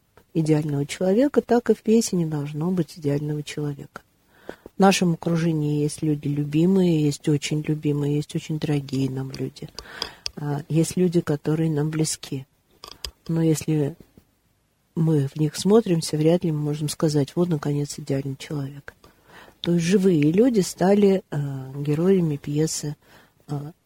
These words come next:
Чехова "Вишнёвый сад". И кто это заметил, тот, конечно, был прав. И прав был тот, кто показал живую черту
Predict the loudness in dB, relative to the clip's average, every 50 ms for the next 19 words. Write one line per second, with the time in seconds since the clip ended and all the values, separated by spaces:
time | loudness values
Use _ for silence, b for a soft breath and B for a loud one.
0 | -14 -8 -2 2 2 2 2 0 -2 -2 0 -2 -4 -4 -2 -2 0 0 0 -2
1 | -2 -2 -4 -4 -6 -6 -8 -8 -8 -8 -10 -14 -10 -2 2 2 2 4 2 0
2 | 0 0 0 2 2 0 0 0 -2 -4 -2 0 0 0 0 0 -4 -6 -4 -4
3 | -4 -4 -2 -2 0 0 -2 -2 -4 -8 -8 -8 -10 _ _ _ _ _ _ _
4 | -16 -16 -14 B B B B B B B B B B B B -20 _ -14 -10 -4
5 | 2 4 4 4 4 4 4 2 2 2 2 2 2 2 2 -2 -4 0 0 0
6 | 0 0 0 4 4 4 6 4 2 2 0 -4 -14 _ _ -20 b b b b
7 | b _ _ _ _ _ _ _ _ _ _ _ _ _ _ _ _ _ _ -6
8 | -2 2 2 4 4 4 2 2 0 0 -2 -2 -2 0 -2 -2 _ 0 2 2
9 | 2 2